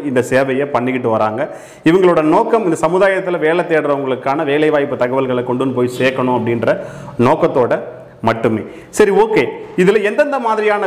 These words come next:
வேலை வாய்ப்பு தகவல்கள்லாம் எந்தெந்த மாதிரியான social மீடியால வரும் அப்படின்னு கேட்டிங்கன்னா, வள்ளலார் வேலை வாய்ப்பு சேவை இயக்கம் அப்படின்றதன் மூலமா triple V S I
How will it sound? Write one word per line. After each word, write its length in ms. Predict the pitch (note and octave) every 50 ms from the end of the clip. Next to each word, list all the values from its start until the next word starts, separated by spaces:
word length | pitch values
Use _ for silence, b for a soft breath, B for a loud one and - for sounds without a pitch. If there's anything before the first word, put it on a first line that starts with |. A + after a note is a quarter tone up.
| F3 F3
வேலை 180 | F#3 F#3+ G3+ F#3+
வாய்ப்பு 240 | F3+ F3+ F3+ F3 F3 - D#3+
தகவல்கள்லாம் 520 | D#3 D3+ D#3 D#3 D3 C#3+ C#3+ D3 E3 E3 D#3
எந்தெந்த 240 | E3 F3 G3 G3 F#3 F3+
மாதிரியான 320 | E3+ E3 D#3+ D#3+ D3+ D3 C#3+ -
social 380 | - F#3 F#3 F#3 F#3 F#3+ E3+ D#3+ D#3 D3
மீடியால 320 | D3 C#3+ C#3+ C#3+ C3 C3 B2 A#2
வரும் 260 | A#2+ B2+ C#3 C#3+ C3+ C3 - B2
அப்படின்னு 260 | A#2+ A#2+ C3 C#3 C3+ A#2+
கேட்டிங்கன்னா, 340 | A2+ G#2 A2 G#2+ B2 D#3 F3+ B B B B B B -
வள்ளலார் 460 | C3 D#3+ F#3 F#3+ G3+ G#3+ A3 A3+ G#3+ F#3
வேலை 220 | F3+ F#3 F3+ F#3 F3+ D#3+
வாய்ப்பு 260 | D#3+ D#3 D#3 D#3 E3 D3+ -
சேவை 280 | D#3 D3+ D#3 D3+ D#3 D3 C#3 C3
இயக்கம் 400 | C#3 C3+ C3+ - - D3 B2+ A#2+ B2+
அப்படின்றதன் 520 | B2+ B2 C3 C#3+ D3 C#3 C3 B2 B2+ B2+ A#2+ A2+
மூலமா 320 | A#2+ B2 A#2+ A2+ A2+ C3 D#3+ - B B B B B -
triple 300 | E3+ G3 G3 - B3 A#3+ A3+ G#3+
V 80 | A#3 A3 F#3 E3+
S 120 | E3+ - -
I 20 | F3